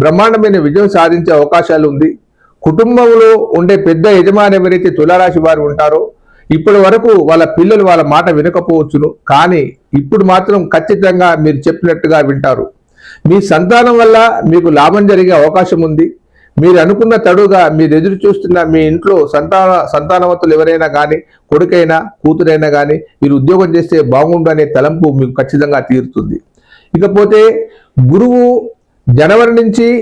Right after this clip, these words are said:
జూన్ ఇరవై ఆరు వరకు మీకు సహకరిస్తున్నాడు. గురు సంచారం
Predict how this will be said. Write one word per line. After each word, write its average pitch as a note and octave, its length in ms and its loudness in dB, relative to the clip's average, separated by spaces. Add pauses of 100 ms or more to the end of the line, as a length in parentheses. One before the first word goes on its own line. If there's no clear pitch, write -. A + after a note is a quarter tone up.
(320)
జూన్ G#3 200 4 (100)
ఇరవై G#3 260 2
ఆరు G#3+ 180 2
వరకు G3+ 260 0 (360)
మీకు E3 240 -2
సహకరిస్తున్నాడు. D#3 840 0 (560)
గురు D#3 340 2
సంచారం A3 460 2